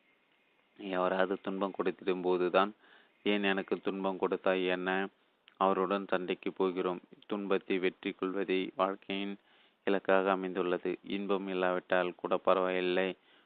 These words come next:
துன்பம் இல்லாமல் இருந்தால் போதும் என்று எண்ணுபவர்கள் தான் நாம் அனைவருமே. அத்தியாயம் ஆறு, சமாதி நிலை. இன்ப துன்ப அனுபவங்களுக்கும் சமாதி அனுபவத்துக்கும் என்ன சம்பந்தம்?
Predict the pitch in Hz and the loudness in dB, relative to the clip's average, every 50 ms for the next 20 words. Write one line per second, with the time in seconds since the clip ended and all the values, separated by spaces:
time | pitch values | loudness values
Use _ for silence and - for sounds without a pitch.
0 | _ _ _ - 110 104 104 101 104 101 101 101 98 92 92 92 92 95 95 95 | _ _ _ -6 -4 -2 -2 0 -2 -2 0 -2 0 0 2 2 0 0 0 0
1 | 92 92 90 92 90 92 92 90 - _ - 95 95 95 92 95 92 90 90 87 | 0 -2 -2 -2 0 0 0 0 0 _ 0 0 0 0 -2 -2 -4 -4 -4 -2
2 | 92 90 90 92 92 90 90 90 92 98 101 98 - 98 101 - - - 101 95 | -2 -2 -2 -2 -2 -2 0 -2 -2 -4 -6 -4 -4 -4 -4 -4 -6 -6 -6 -4
3 | 98 - 92 95 98 98 98 95 92 92 95 98 95 95 - - _ _ _ _ | -2 -2 -2 -2 -4 -4 -4 -4 -4 -2 -2 -2 -4 -4 -6 -8 _ _ _ _
4 | _ _ _ _ _ - - _ _ _ _ _ _ _ _ _ _ _ - 95 | _ _ _ _ _ -20 -20 _ _ _ _ _ _ _ _ _ _ _ -6 -4
5 | 95 92 - 101 95 95 95 95 95 95 92 90 92 92 98 95 - 104 98 92 | -4 -2 0 0 0 0 0 -2 -2 0 2 2 2 2 0 -2 -4 -4 -2 0
6 | 92 92 92 87 95 92 92 92 90 90 87 87 - _ _ _ _ _ _ _ | 0 0 0 0 -2 -4 -2 0 0 0 0 -2 -4 _ _ _ _ _ _ _
7 | _ - 101 98 98 101 95 - 101 98 95 95 95 92 95 92 92 95 95 95 | _ -6 -4 -2 0 0 0 -2 -2 -2 0 2 2 2 2 2 2 4 4 4
8 | 92 90 92 87 - - 98 95 92 - 101 95 92 92 95 101 95 92 92 90 | 2 2 0 0 0 -4 -6 -6 -4 -4 -2 0 2 2 2 2 0 0 -2 0
9 | 90 92 92 90 - - 92 90 - - 98 95 92 92 92 92 90 98 95 92 | 0 0 0 0 -2 -6 -10 -10 -6 -4 -4 -2 -2 -2 -2 -2 -2 -2 -2 0
10 | 92 92 90 92 95 92 92 | 0 0 0 0 -2 -2 -4